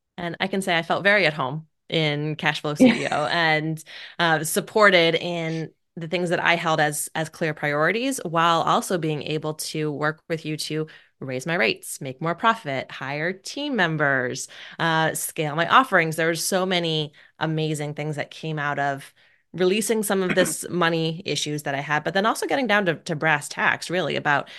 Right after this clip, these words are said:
Speaker 1: what are some of the systems and processes I need to figure out what those next steps are. So those are,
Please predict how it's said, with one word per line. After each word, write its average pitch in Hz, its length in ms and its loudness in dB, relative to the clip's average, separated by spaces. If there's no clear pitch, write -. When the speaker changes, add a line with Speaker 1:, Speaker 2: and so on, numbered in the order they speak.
Speaker 1:
what 175 400 4
are 160 240 2
some 160 180 -6
of 151 60 -8
the 147 80 -6
systems 160 480 -4
and 143 100 -8
processes 147 540 -6
I 143 100 -8
need 143 420 -10
to 143 600 -8
figure 143 300 -6
out 135 160 -4
what 135 280 -4
those 139 160 -6
next - 320 -12
steps - 300 -8
are. 156 180 2
So - 280 0
those 214 280 2
are, 151 380 4